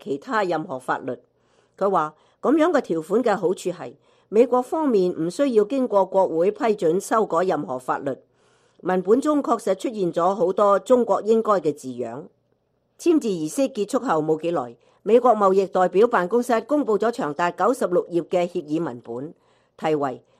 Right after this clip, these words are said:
《美國與中華人民共和國經濟與貿易協議》。協議共分八個章節，涉及知識產權保護、技術轉讓、食品同農產品貿易、金融服務、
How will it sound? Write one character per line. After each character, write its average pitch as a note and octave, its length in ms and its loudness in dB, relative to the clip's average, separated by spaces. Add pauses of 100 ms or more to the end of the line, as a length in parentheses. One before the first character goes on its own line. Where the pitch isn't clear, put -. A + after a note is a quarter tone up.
《美 G#3+ 180 6
國 A#3+ 220 4
與 A3 160 0
中 C#4+ 220 0
華 E3+ 120 2
人 D#3 160 0
民 D3 200 -2
共 F3+ 200 -2
和 D#3+ 140 0
國 F3+ 340 2
經 C#4 200 0
濟 G3 180 0
與 E3 240 -2
貿 E3 240 0
易 D#3 140 -2
協 D#3+ 240 -6
議》。 B2+ 280 -12 (520)
協 B3 160 -2
議 G3+ 240 -2
共 F#3+ 200 0
分 B3 240 2
八 F#3+ 200 0
個 E3 140 -6
章 F#3+ 340 -2
節， C3+ 240 -10 (440)
涉 - 160 -4
及 A3 400 -4
知 A3 120 -6
識 B3 40 -6
產 G3 240 -4
權 D3 200 -4
保 D3+ 120 -2
護、 E3 320 -4 (260)
技 G3 160 4
術 F#3 160 -4
轉 E3+ 300 -4
讓、 C#3 220 -4 (160)
食 - 160 -4
品 F3+ 400 -2
同 D3+ 260 -2
農 D#3 220 -2
產 E3 240 -2
品 E3+ 200 -2
貿 E3 140 0
易、 C#3 220 -4 (320)
金 D#4 160 0
融 D#3+ 160 0
服 D3 180 -2
務、 C3+ 280 -4